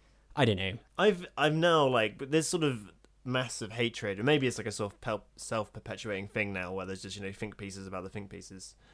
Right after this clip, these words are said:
Speaker 2: But it now, this film must be good
Speaker 1: I
Speaker 2: for,
Speaker 1: know.
Speaker 2: like, the good of humanity as a whole. I'm willing it.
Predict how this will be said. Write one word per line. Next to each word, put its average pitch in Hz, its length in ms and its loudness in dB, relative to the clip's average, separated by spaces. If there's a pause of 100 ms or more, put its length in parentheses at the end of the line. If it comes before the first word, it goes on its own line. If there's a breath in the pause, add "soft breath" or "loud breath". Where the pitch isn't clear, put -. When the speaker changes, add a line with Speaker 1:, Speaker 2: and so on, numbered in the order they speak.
(140 soft breath)
Speaker 2:
But 110 300 -2 (360 soft breath)
it 110 140 -2
now, 127 520 6
this 131 160 0
film 123 260 6
must 131 420 4
be 113 120 0
good 101 360 2 (140)
Speaker 1:
I 113 100 0
Speaker 2:
for, 131 60 6
Speaker 1:
know. 135 60 8
Speaker 2:
like, 120 160 6
the 127 100 2
good 139 260 8
of 135 120 8
humanity 123 580 2
as 110 140 2
a 107 80 2
whole. 107 440 0 (220 soft breath)
I'm 117 240 -2
willing 139 320 8
it. 101 220 0